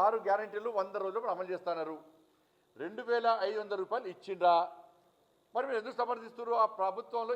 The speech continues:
ఎందుకు భాగస్వామ్యం అయ్యారు మీరు? నాలుగు వేల రూపాయలు ఆసరా పెన్షన్ ఇస్తున్నారు, ఇచ్చిండా? ఇయ్యలేదు. మరి ఎందుకు ఈ ప్రభుత్వంలో భాగస్వామ్యం అయ్యారు మీరు?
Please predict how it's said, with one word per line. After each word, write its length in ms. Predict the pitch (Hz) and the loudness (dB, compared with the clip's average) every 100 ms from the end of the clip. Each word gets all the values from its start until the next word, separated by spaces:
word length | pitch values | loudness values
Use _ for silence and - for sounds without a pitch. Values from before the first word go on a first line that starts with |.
| 196 | -4
ఎందుకు 240 | 190 - - 190 | -10 -12 -6 0
భాగస్వామ్యం 540 | 196 190 190 175 160 147 | 0 0 -6 -6 -6 -10
అయ్యారు 180 | 139 120 | -10 -12
మీరు? 180 | 120 139 104 - _ _ _ _ _ _ _ _ _ | -14 -14 -16 -20 _ _ _ _ _ _ _ _ _
నాలుగు 400 | 107 131 185 233 247 | -6 0 2 4 2
వేల 120 | 240 220 | 2 0
రూపాయలు 320 | 208 202 233 247 175 | 2 2 2 2 4
ఆసరా 300 | 208 220 226 226 | 2 0 -2 -4
పెన్షన్ 340 | 202 190 214 | -8 -8 -10
ఇస్తున్నారు, 400 | 190 190 180 175 175 - 196 | -6 -2 0 -2 -4 -12 -20
ఇచ్చిండా? 400 | - 214 190 190 180 208 | -14 -6 2 4 4 -2
ఇయ్యలేదు. 460 | 180 226 220 202 190 185 - - _ | -4 -2 0 0 -2 -4 -12 -20 _
మరి 120 | 226 208 | -4 -4
ఎందుకు 180 | 208 240 | -8 -8
ఈ 40 | 220 | -4
ప్రభుత్వంలో 420 | 214 220 226 226 180 | -2 -2 -2 0 4
భాగస్వామ్యం 500 | 185 190 190 185 180 | 2 2 -4 -4 -4
అయ్యారు 160 | 180 175 | -6 -6
మీరు? 160 | 175 | -10